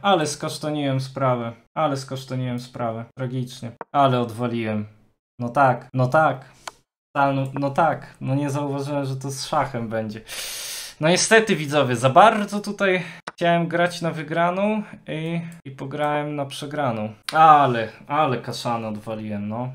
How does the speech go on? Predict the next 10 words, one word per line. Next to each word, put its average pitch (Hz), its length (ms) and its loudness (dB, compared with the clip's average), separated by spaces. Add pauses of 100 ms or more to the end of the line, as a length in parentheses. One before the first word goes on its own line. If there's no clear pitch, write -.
Niesamowite. 113 880 -10 (340)
No 143 80 6
ale 175 160 12
dobra, 151 360 8 (280)
no 135 240 6
niezły 208 420 10
pol-, 202 360 4
niezły 208 500 4
plot 208 460 2
twist 214 500 2